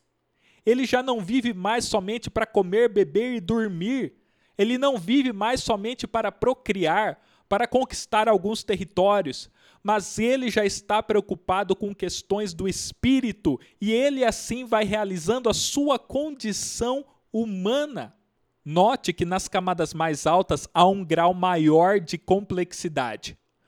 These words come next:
Porém, é nessas camadas que a pessoa vai se realizando de verdade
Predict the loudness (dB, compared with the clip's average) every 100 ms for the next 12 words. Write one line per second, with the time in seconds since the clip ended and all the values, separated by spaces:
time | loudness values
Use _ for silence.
0 | _ _ _ 4 6 4 -2 -6 -12 _
1 | _ -4 -4 -4 -4 -2 -4 -6 -10 -4
2 | -4 -2 -2 -2 -4 -6 -6 -6 -4 -6
3 | -4 -2 0 0 -2 0 0 0 -2 -2
4 | 0 -2 0 -2 -2 0 2 2 0 0
5 | 0 0 0 -2 -2 -4